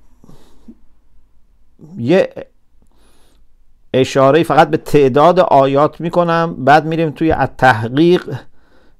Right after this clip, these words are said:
ببینیم ایشون کلمه فحشا و منکر را چی بیان کردن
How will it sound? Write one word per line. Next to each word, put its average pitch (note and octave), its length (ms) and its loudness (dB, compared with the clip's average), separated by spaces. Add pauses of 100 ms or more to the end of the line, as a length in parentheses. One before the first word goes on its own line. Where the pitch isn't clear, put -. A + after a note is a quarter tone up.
(180)
ببینیم E3+ 300 0
ایشون D#3+ 260 -6
کلمه C3+ 720 0
فحشا C3+ 800 -2
و A#2 280 -4
منکر B2 600 -2
را A2+ 420 -6 (720)
چی D#3+ 200 0
بیان E3+ 380 2
کردن D#3+ 680 -2